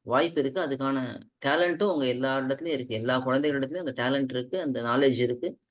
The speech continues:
அதை நிறைய பிராக்டிஸ் பண்ணி நம்ம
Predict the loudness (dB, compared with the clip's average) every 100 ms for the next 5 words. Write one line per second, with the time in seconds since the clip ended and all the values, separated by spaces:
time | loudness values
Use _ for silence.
0 | _ _ _ _ _ _ _ -2 2 2
1 | 2 0 2 4 2 2 0 0 0 -2
2 | -2 -2 -2 -2 -2 -2